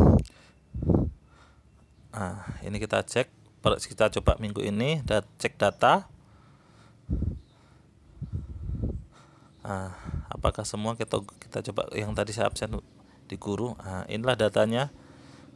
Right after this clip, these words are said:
yang sudah masuk, ya, absensinya sudah masuk, alamatnya. Kita juga bisa cek, ya, dalam bentuk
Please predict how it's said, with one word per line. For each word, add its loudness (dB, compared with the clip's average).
yang -8
sudah -2
masuk, 0
ya, -10
absensinya -4
sudah -6
masuk, -4
alamatnya. -2
Kita 0
juga 2
bisa 2
cek, 6
ya, 2
dalam 0
bentuk 4